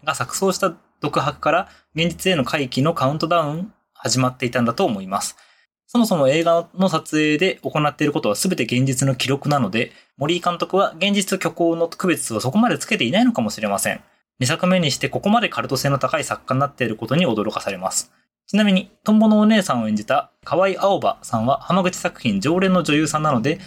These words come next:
浜口作品っぽい独白は狙ったものだと思います。スタッフに浜口作品に関わった経験がある方も多く、悪は存在しないで主演を務めた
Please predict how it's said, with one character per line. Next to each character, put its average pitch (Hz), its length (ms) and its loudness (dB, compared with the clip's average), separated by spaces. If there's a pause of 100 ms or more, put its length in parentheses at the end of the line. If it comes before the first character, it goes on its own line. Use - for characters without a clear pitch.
(240)
浜 175 120 2
口 185 80 2
作 - 280 -6
品 185 180 -2
っ 180 40 -10
ぽ 226 140 0
い 156 60 0
独 113 200 -2
白 - 240 -4
は 156 140 2
狙 117 180 0
っ 156 80 -6
た - 80 0
も 170 80 0
の 160 80 0
だ 127 80 0
と 185 100 0
思 98 160 -2
い 90 60 -8
ま 90 140 -4
す。 - 180 -4 (460)
ス - 80 -10
タ 240 80 0
ッ - 20 -14
フ 170 140 -6
に 170 100 0
浜 165 180 0
口 185 120 -2
作 - 220 -4
品 147 80 -2
に 127 60 0
関 131 220 0
わ 156 80 2
っ - 20 -18
た 123 120 -4
経 120 180 -2
験 123 180 0
が 127 60 4
あ 131 60 2
る 127 40 -2
方 113 160 -2
も 107 200 2
多 107 60 -2
く、 160 280 -2
悪 185 220 -2
は 139 80 2
存 120 240 -2
在 117 160 0
し - 140 -2
な 110 100 2
い 123 180 -4
で 143 80 -6
主 135 260 -4
演 165 220 0
を 165 60 -4
務 165 240 -4
め 113 60 -2
た 143 260 -2